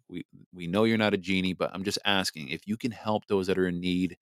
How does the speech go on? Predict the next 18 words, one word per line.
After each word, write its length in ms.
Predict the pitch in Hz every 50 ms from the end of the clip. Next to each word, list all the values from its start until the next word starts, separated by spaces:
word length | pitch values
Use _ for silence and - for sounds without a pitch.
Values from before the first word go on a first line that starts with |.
| _ _ - - _ _ _ _ _ _ _ _ _ _ _ _ _ _ _ _ _ _ _ _ _ -
please 400 | - - 120 123 123 120 113 107
put 320 | - - 117 110 104 - -
your 120 | 101 98
divine 540 | 90 101 92 78 98 90 95 95 92 90 85
hand 400 | - 95 98 95 92 90 87 87 - _ -
in 160 | - 113 110 110
their 140 | 110 107
lives 520 | 101 92 87 90 87 87 87 87 82 - - -
and, 260 | - 92 85 87 85 - -
and 180 | 90 92 85 80
bring 240 | - 104 107 110 110
them 160 | 104 98 92
peace. 500 | - 101 101 82 - - - - - - _ _ _ _ _ _ _ _ _ _ _ _ _ _ _ _ - - _ _ _ _ _ - _ _ -
Because 280 | - 98 - - 98 87
this 160 | 101 101 -
tends 240 | - 113 104 101 92
to 80 | - 101
be, 280 | 98 101 98 98 98